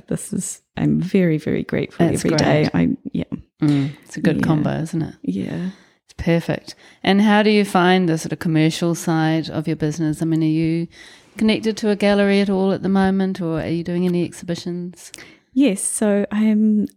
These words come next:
Speaker 1: uh, with Endemic World, which is in Ponsonby Road, and I have quite a few pieces there. Um, that was quite a thrill, just them taking me on. Um,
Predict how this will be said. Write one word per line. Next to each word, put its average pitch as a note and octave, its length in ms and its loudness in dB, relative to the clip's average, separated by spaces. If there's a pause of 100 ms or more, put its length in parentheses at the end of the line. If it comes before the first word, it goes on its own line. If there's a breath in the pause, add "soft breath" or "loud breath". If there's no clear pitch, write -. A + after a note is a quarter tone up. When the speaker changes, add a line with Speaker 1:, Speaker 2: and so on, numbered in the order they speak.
(140)
Speaker 1:
uh, F#3+ 340 -2
with G#3 240 -2
Endemic A3 540 2
World, F#3 400 2 (180)
which - 220 -6
is F#3+ 120 -2
in F#3+ 100 2
Ponsonby G#3+ 520 0
Road, A3+ 420 0 (200)
and G3 220 2
I G3 60 2
have G3+ 220 -2 (240)
quite G#3 180 -4
a - 40 -6
few - 140 -6
pieces A3 420 -6
there. G#3+ 380 2 (640 loud breath)
Um, F#3+ 480 2
that A3 140 0
was G3 140 -2
quite - 240 0
a - 40 -2
thrill, B3+ 600 0 (300 soft breath)
just - 360 -10
them A3 220 4
taking A3+ 340 0
me A3 120 2
on. G#3 440 2 (580 loud breath)
Um, F#3+ 580 0